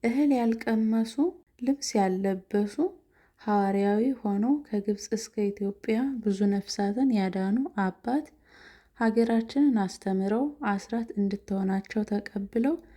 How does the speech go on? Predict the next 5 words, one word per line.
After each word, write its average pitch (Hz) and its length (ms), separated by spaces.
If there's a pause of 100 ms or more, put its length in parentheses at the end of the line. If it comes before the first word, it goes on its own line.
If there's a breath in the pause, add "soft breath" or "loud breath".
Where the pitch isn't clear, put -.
(340 loud breath)
ምድረ 208 360
ከብድ 202 320
አካባቢ 208 580
አርፈዋል። 185 580 (920)
ጻድቁ 247 480